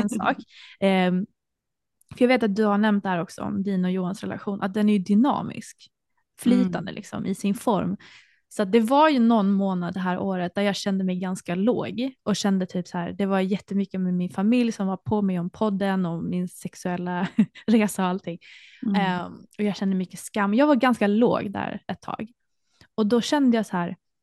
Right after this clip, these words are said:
Speaker 1: eh, då sa jag till Alex, jag bara, "Men du, eh, jag tror inte att jag,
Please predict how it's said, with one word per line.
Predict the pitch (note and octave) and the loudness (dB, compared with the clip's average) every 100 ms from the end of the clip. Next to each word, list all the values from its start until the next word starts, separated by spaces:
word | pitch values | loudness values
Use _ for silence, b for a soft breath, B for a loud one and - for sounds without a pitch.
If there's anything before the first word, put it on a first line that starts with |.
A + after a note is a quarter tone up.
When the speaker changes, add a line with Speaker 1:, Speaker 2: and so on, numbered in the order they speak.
| _ _ b b b _ F#3+ | _ _ b b b _ -2
Speaker 1:
eh, | F#3+ | 0
då | G3+ | 0
sa | - B3 | 2 2
jag | - | 2
till | |
Alex, | - - - - | -2 -4 -6 -6
jag | G3+ | -4
bara, | G3 | 0
"Men | G#3 G#3 | 2 4
du, | A#3 A#3 - _ _ _ _ _ _ _ _ - - | 2 0 -6 _ _ _ _ _ _ _ _ -18 -16
eh, | - A3+ | 0 2
jag | G#3+ G3 | 4 2
tror | - B3 | 2 2
inte | A3+ - G3 | 2 0 -4
att | - F#3 - | -2 -4 -2
jag, | G3+ F#3+ F#3 F#3 F#3 | 0 2 0 -2 -6